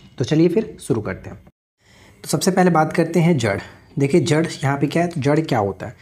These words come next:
जड़ मूलांकुर से विकसित होने वाला पौधों का अवरोही भाग होता है, यानी मूलांकुर से ये विकसित होता है। सबसे पहले तो ये चीज़ आपको अच्छे से याद रखना है।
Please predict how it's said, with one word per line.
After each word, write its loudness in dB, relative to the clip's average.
जड़ 2
मूलांकुर 4
से 2
विकसित 0
होने 0
वाला 0
पौधों -4
का -6
अवरोही 0
भाग -6
होता -10
है, -16
यानी 2
मूलांकुर 2
से 2
ये 4
विकसित 0
होता 0
है। -6
सबसे -6
पहले -2
तो 0
ये 2
चीज़ -2
आपको -6
अच्छे -8
से -4
याद -2
रखना -6
है। -14